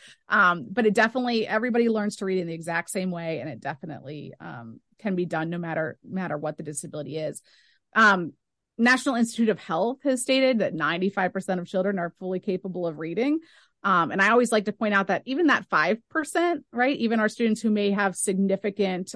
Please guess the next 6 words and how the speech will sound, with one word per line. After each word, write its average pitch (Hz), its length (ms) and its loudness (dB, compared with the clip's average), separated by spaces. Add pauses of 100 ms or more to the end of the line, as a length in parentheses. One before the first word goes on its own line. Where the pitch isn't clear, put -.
um, 170 420 -4
multiple 185 460 2
disabilities 175 800 -4 (800)
have 196 540 2 (280)
the 220 120 6
ability 196 640 2